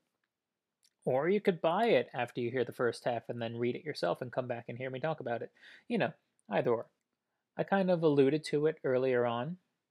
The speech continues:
but we'll probably be reviewing singular issues here. That's mainly because I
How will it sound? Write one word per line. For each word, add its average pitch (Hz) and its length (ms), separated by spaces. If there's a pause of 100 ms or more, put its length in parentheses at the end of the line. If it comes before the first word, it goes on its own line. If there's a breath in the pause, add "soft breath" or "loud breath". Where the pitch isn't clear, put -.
(380)
but 123 500 (100)
we'll 135 240
probably 135 540
be 127 180
reviewing 123 640 (800)
singular 131 580
issues 139 440
here. 147 320 (920)
That's 131 380
mainly 127 300
because 120 640 (100)
I 123 360